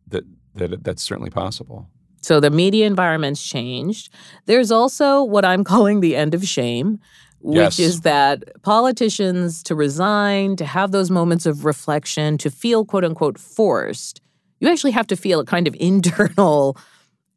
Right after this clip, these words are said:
Speaker 2: at least embarrassment.
Speaker 1: Did Bill Clinton feel that? Did David Vitter feel that? Does Donald Trump feel that?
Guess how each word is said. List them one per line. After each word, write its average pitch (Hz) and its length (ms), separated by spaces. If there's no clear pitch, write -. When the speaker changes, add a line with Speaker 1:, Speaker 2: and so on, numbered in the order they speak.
Speaker 2:
at 240 160
least 285 400
embarrassment. 247 1000
Speaker 1:
Did 120 220
Bill 123 160
Clinton 117 300
feel 98 240
that? 85 300
Did 104 480
David 101 280
Vitter 95 360
feel 85 300
that? 80 260
Does 101 300
Donald 95 340
Trump 92 280
feel 80 240
that? 80 320